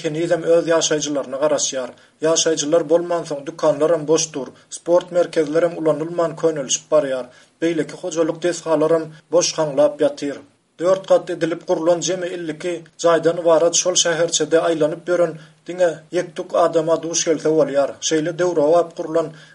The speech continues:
garlygyň näme sebäpden boş ýatandygy bilen bu ýagdaýy gören adamlarda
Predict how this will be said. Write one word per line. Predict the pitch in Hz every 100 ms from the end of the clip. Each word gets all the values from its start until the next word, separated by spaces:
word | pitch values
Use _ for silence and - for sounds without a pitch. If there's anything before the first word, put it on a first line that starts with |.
| -
garlygyň | 165 160 151 143 170 156
näme | 175 175
sebäpden | 165 170 156 151 165 156
boş | 170 -
ýatandygy | 156 175 170 160 160
bilen | 160 160 156 - - _
bu | 160 180
ýagdaýy | 180 151 165 165
gören | 165 165 170 175
adamlarda | 160 165 156 135 131